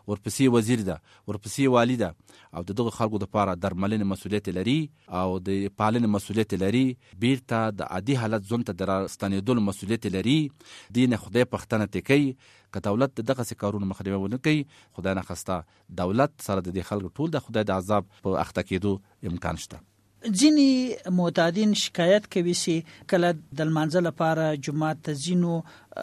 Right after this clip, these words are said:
Speaker 2: خلک یې نه پرېږدي، وایي چې تاسې غلاوې کوئ. په دې اړه ستاسې نظر څه ده؟
Speaker 1: معتادین باید د ځانه شکایت وکړي. دوی خپله ځان سره ظلم کړی. پښتو کې موږ وایو، «کاڼي اخلي ځان په ولې ملامت څوک ده؟» تا خپل ځان ته اهمیت نه ده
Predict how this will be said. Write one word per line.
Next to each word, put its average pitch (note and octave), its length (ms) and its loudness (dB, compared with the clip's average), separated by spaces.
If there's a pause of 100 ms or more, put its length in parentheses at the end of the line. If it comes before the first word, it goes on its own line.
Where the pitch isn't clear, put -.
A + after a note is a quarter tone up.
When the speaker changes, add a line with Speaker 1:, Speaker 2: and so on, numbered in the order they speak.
(260)
Speaker 2:
خلک E3+ 300 2 (120)
یې D#3 180 2
نه D#3+ 140 0
پرېږدي، C3 380 -6
وایي D3+ 360 0
چې D3 400 -2
تاسې D3+ 300 -2
غلاوې B2+ 420 -4
کوئ. C3 140 -8 (260)
په A#3+ 80 4
دې C4+ 200 2
اړه E3 200 -2
ستاسې C3 260 -6
نظر A#2+ 300 -8 (100)
څه - 140 -10
ده؟ - 60 -20 (680)
Speaker 1:
معتادین E3+ 540 2 (380)
باید E3+ 220 4
د B2 100 -2
ځانه D3 280 6
شکایت F#2 320 -2
وکړي. - 220 -12 (280)
دوی E3+ 180 4
خپله D3+ 300 2
ځان A2+ 180 0
سره F2 220 -2
ظلم D#2+ 180 -6
کړی. D#2 240 -10 (120)
پښتو A#2+ 320 -4
کې - 120 -6
موږ C3 140 0
وایو، C3 220 -2
«کاڼي C3 280 4
اخلي A2 240 -4
ځان A#2 200 -2
په G2+ 60 -4
ولې G#2 300 -2
ملامت F2+ 300 -2 (120)
څوک A2+ 240 0
ده؟» C#2+ 80 -10 (640)
تا F#3 140 6
خپل F3 280 -2 (100)
ځان F3+ 280 6
ته F3 80 6 (380)
اهمیت C#3+ 340 2
نه D3+ 80 6
ده C3+ 80 6